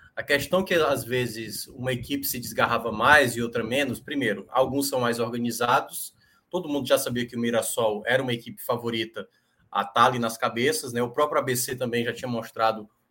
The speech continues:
bons desempenhos desde o começo do campeonato, e outras oscilavam, né? Orbitavam.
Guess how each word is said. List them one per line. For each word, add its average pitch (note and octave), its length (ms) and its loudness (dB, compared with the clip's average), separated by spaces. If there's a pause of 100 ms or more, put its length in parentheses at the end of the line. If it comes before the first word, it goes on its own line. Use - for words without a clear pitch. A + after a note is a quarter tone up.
(100)
bons C#3+ 360 0
desempenhos B2+ 840 -4 (380)
desde C#3 240 -2
o C#3 60 -8
começo B2+ 360 -2
do B2+ 80 -20
campeonato, A#2+ 640 0 (500)
e A#3+ 140 2
outras A#3 400 6
oscilavam, F3+ 760 4
né? A2+ 140 -2
Orbitavam. B2+ 960 2